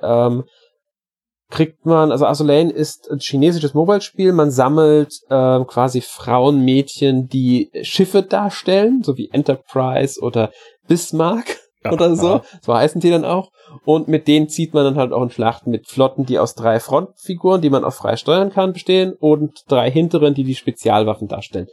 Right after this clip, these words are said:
Speaker 1: Außerdem kann man noch eine Dreier, ähm, U-Boot-Flotte mit dazu machen. Und dann macht man halt Missionen, kämpft mehr gegen mehr, mehrere Schlachten und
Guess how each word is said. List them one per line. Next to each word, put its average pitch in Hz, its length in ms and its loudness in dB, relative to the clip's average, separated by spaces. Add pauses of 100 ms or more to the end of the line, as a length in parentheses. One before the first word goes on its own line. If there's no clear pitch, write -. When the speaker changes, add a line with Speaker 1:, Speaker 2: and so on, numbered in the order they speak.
(280)
Speaker 1:
Außerdem 127 220 -2
kann 135 80 -2
man 131 80 2
noch 117 160 0
eine 123 100 0
Dreier, 117 640 0
ähm, 104 480 -2 (560)
U-Boot-Flotte 123 540 2
mit 107 180 -4
dazu 107 280 -6
machen. 143 400 -2 (320)
Und 143 360 0 (160)
dann 135 140 4
macht 135 200 0
man 147 80 2
halt 131 120 0
Missionen, 147 720 2
kämpft 139 320 -2
mehr 135 180 2
gegen 131 220 0
mehr, 123 280 0
mehrere 127 320 0
Schlachten 139 580 -4
und 131 160 -6